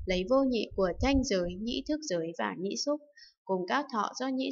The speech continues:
xúc làm duyên sanh ra làm phương tiện, vô sanh của thanh giới, nhĩ thức giới và nhĩ xúc, cùng các thọ do nhĩ xúc làm duyên sanh ra làm phương tiện, vô sở đắc của thanh giới, nhĩ thức giới và nhĩ xúc, cùng các thọ do nhĩ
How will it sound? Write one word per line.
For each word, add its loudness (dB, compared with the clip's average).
xúc -2
làm -4
duyên -2
sanh -2
ra 0
làm -4
phương 0
tiện, -2
vô 2
sanh 2
của -4
thanh 0
giới, -2
nhĩ -4
thức 0
giới -4
và -2
nhĩ -6
xúc, -2
cùng -6
các -4
thọ -2
do -6
nhĩ -2
xúc -2
làm -6
duyên -2
sanh -2
ra -2
làm -6
phương 0
tiện, -2
vô 0
sở 0
đắc -2
của -2
thanh -2
giới, -2
nhĩ -4
thức 0
giới -4
và -4
nhĩ -4
xúc, -2
cùng -4
các -4
thọ 0
do -4
nhĩ -2